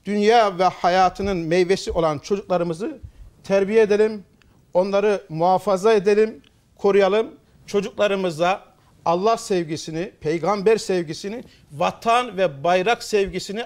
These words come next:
aşılayalım. Böyle yapar isek inanın, e, evlatlarımızın kıyamet günü bizlerden şefa-, e, şikayetçi değil,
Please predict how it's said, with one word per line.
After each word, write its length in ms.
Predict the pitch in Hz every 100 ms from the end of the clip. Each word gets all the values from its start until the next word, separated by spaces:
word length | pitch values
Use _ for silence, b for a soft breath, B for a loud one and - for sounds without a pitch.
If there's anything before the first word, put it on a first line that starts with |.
| -
aşılayalım. 640 | 165 - 175 165 131 107 - - _ _ b b b b b b b -
Böyle 200 | 170 214
yapar 400 | 220 208 247 269
isek 460 | 185 160 196 - - _ _ _ -
inanın, 420 | 185 202 208 247 - b b b b b b - -
e, 400 | 156 151 147 151 _ _ _ -
evlatlarımızın 800 | 190 220 220 208 190 175 165 180
kıyamet 520 | - 202 202 208 208
günü 220 | 196 175
bizlerden 560 | 170 185 196 202 190 175 -
şefa-, 460 | - 202 - 214 165
e, 40 |
şikayetçi 640 | 156 196 214 190 185 185 151
değil, 280 | 208 247